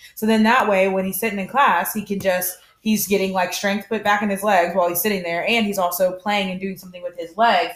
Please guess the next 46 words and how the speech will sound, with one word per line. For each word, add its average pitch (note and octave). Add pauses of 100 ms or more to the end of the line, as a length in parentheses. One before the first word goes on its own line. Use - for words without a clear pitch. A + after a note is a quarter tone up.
(260)
which G3
takes G3
away F#3+ (120)
the F#3+
distraction A3
that E3+
would F3
be -
happening F#3
with F3
the F3
inattention. F3
And F3
so, F#3 (380)
like, G3+ (140)
you G#3+
know, G3+
with G3
Brandon, A3
he's G#3
got, G3 (300)
uh, F#3
he's G#3
got A3
multiple C#4
options G#3
here G3+
at D3+
home, G3+ (260)
but A3+
he A3
can G#3+
come G#3+
and G#3
he G3+
can G3
sit G#3
at G#3
the G3+
desk G3+
and F#3+
he G3
can F#3 (200)
set G#3
up G#3
his, G3+